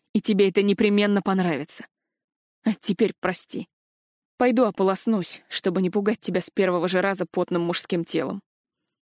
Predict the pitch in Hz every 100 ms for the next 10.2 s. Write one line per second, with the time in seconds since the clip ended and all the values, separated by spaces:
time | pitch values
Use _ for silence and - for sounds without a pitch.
0 | _ - 226 220 220 214 220 208 - 208
1 | 190 196 202 196 202 185 190 185 190 226
2 | 240 _ _ _ _ - 202 - 170 143
3 | 156 165 175 165 - _ _ _ _ _
4 | _ _ 254 269 240 262 233 - - 226
5 | 220 262 226 - 202 226 208 214 247 240
6 | 220 - _ - 240 208 220 220 240 226
7 | 208 202 202 208 202 196 196 190 208 208
8 | - 175 180 _ _ _ _ _ _ _
9 | _ _ _ - - 247 262 254 226 277
10 | 175 -